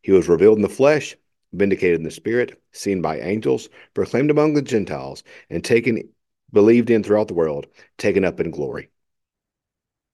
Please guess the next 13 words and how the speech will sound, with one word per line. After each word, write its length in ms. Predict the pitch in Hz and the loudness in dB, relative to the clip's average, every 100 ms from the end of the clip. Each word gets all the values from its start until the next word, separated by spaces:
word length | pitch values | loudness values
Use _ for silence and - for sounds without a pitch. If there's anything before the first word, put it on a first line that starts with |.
| _ _ - - - _ - | _ _ -20 -20 -20 _ -6
This 280 | 127 143 165 | 2 2 2
is 100 | - | -2
Paul's, 600 | - 113 113 117 110 82 | -2 0 4 2 2 -4
um, 420 | 90 90 82 82 - - | -6 -4 -6 -8 -14 -8
last, 600 | 90 90 85 - - - _ _ - | -2 0 0 -6 -14 -20 _ _ -6
not 220 | 135 131 | -2 0
last 360 | 78 80 78 - | 0 -2 -2 -4
word, 140 | 82 | -4
but 80 | 85 | 0
these 160 | 120 110 | -2 -2
are 80 | |
some 200 | 92 90 | -6 -6
great 480 | 87 101 107 110 - | -6 0 2 2 -4